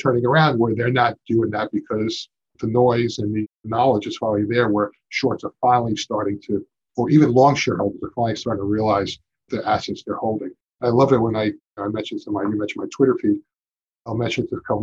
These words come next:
my Twitter guys, and they'll come back to me and say, "Wow, I'm making three percent on this stock that I never knew I could make." I said, "Yeah, it's good for you. You're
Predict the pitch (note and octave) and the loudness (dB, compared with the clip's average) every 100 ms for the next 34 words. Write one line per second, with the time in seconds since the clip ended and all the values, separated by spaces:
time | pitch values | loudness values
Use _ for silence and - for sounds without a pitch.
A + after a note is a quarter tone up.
0 | G#2 - C#3 C3+ A2 G#2+ - _ _ _ | -2 -2 0 2 0 -2 -6 _ _ _
1 | - A#2+ A#2 G#2 A2+ A#2 C3 - A#2 A2+ | -10 -4 -2 -2 0 2 0 0 -6 -4
2 | - A#2 - _ - - D#3 C#3+ D3 D#3 | -2 -2 -4 _ -4 2 6 6 4 0
3 | E3 C3 C3 _ - D3+ - - D3+ C#3 | 2 -2 -2 _ 2 2 2 -2 0 0
4 | C#3 _ _ A#2+ B2 B2 B2 D#3+ D#3+ - | -2 _ _ -4 -2 -2 -2 2 4 2
5 | - A2+ A#2 B2 B2+ B2 A#2 - D3+ C#3+ | -4 -2 -2 0 0 -2 -4 -2 0 0
6 | - - - C#3+ F#2+ D4+ _ _ _ - | -2 -14 -10 -8 -8 -14 _ _ _ -14
7 | - D3+ D#3 A2 G2 G2+ | -8 -2 2 2 0 -4